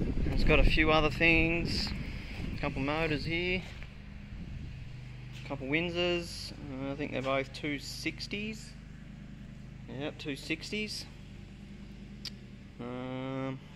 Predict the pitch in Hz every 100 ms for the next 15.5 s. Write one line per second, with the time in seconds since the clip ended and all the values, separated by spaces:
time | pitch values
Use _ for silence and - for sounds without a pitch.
0 | - 131 135 139 135 - - 143 143 135
1 | - 147 151 143 - - - - 139 135
2 | 139 143 147 160 165 170 - - - -
3 | - - - - - - - - - 135
4 | 151 160 - 147 139 160 175 180 175 147
5 | - - - - - - - - - -
6 | - - - - - 131 143 143 131 127
7 | 143 139 127 139 151 151 139 - 139 135
8 | 131 165 - - - - - - - -
9 | - - - - - - - - - -
10 | - - - - - - - - - -
11 | 123 - - - - - - - - -
12 | - 135 131 135 131 135 135 - - 139
13 | 139 147 139 120 110 - 117 120 120 117
14 | - 143 135 123 131 135 139 135 143 151
15 | 151 156 151 -